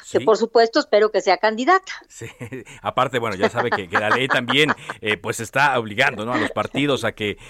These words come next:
Speaker 2: eh, se cuide, eh, la, la equidad de género. Viendo esto, eh, Susana, eh, y pues usted conociendo los problemas del Estado, siendo actualmente, eh, representante ante el Senado,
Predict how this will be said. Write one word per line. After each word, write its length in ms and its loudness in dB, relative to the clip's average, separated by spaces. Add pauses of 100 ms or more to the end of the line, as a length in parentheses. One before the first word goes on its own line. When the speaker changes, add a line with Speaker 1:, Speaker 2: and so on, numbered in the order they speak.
(100)
Speaker 2:
eh, 200 -4
se 160 -8
cuide, 520 -4 (240)
eh, 160 -10
la, 180 -4
la 140 0
equidad 460 0
de 220 -6
género. 440 -2 (240)
Viendo 400 6
esto, 420 4
eh, 420 -6
Susana, 580 -2
eh, 560 -6 (320)
y 400 -6 (180)
pues 300 -14 (240)
usted 300 -10
conociendo 480 -8
los 160 -12
problemas 360 -6
del 140 -12
Estado, 400 -2
siendo 220 -4
actualmente, 640 0 (240)
eh, 180 -2
representante 920 -2
ante 280 -8
el 80 -8
Senado, 480 -4